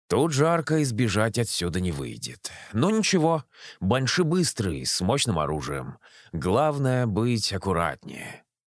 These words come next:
Да, то есть война будет ускорена. Это ещё не всё. Роман покачал головой. Ксентери, вероятно, планируют волну атак. Паради заметили, как они собирали силы.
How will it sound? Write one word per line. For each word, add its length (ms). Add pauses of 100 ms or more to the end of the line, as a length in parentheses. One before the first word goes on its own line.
(240)
Да, 800 (480)
то 200
есть 320
война 500
будет 500 (200)
ускорена. 920 (760)
Это 640
ещё 340
не 120
всё. 400 (360)
Роман 420
покачал 440
головой. 580 (440)
Ксентери, 560
вероятно, 640
планируют 580
волну 300
атак. 560 (360)
Паради 380
заметили, 680
как 380
они 360
собирали 640
силы. 600